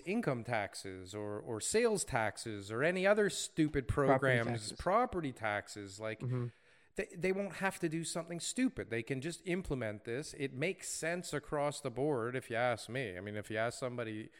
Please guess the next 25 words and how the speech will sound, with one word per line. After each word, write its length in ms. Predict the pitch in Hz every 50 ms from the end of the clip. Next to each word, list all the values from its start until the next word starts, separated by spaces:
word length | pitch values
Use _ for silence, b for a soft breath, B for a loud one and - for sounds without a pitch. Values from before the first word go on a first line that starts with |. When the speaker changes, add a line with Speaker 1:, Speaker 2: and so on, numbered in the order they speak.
| b b b b
Speaker 1:
that's 260 | 123 107 - - - - -
thinking 220 | 147 127 113 -
about 220 | 113 113 113 107 -
buying 300 | 117 120 120 123 123 123
in 100 | 113 107
the 60 | 107
nine 260 | 107 107 110 110 107
oh 80 | 101 95
five, 400 | - - 123 147 196 208 147 117
they 80 | 117
may 180 | 107 107 104 101
not 240 | 101 98 95 92 92
like 280 | 87 90 87 - -
it. 120 | 147 135 -
But, 160 | 165 165 - b b b b b b b b b -
I 40 | 139
mean, 280 | 135 143 139 135 147 151 - -
i-, 60 | - - _ _ _ _
look 220 | 156 170 214 - 226
at 100 | 202 -
Speaker 2:
But 140 | - 156
now 100 | 165 147
Speaker 1:
what 80 | 143 143
Speaker 2:
here's 220 | 147 151 147 135
another, 280 | 143 143 139 135 139